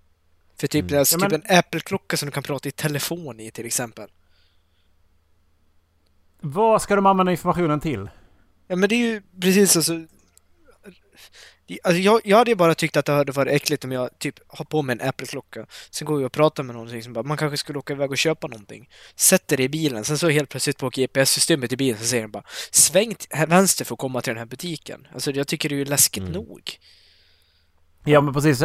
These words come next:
Speaker 3: Kopplar du in, eh, telefonen in i, <clears throat> i, eh, i bilen så kommer det upp förslag till, eh, vart du ska någonstans.
Speaker 1: Ja.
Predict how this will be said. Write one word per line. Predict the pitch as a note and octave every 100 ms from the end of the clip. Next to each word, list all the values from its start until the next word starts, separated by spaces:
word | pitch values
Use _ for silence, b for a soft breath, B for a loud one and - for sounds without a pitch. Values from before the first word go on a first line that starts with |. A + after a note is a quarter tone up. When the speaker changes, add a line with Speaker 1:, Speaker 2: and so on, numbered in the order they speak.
| -
Speaker 3:
Kopplar | D3+ E3
du | D3+ D3
in, | B2+ C3
eh, | B2+ B2+
telefonen | C#3 C3+ F3+ D#3+ D3 D3+
in | D3
i, | D3 C#3+ C#3+ _ _
<clears throat> | F#3+ F#3 E3+
i, | D#3+ C3+
eh, | C3 B2+ B2+ B2 A#2 _ _ _ _ _ _ _ _
i | C#3+
bilen | F3 D3 A#2+
så | B2
kommer | C3+ C3
det | D3+ E3
upp | D3+
förslag | - D3 - D#3+ A#2 A#2
till, | - B2+ B2 B2
eh, | A#2+ A#2+ A#2 A2+ _ _ -
vart | C#3+ B2+
du | B2+
ska | - A#2
någonstans. | G2+ G2+ G#2+ A2
Speaker 1:
Ja. | D#3 A#2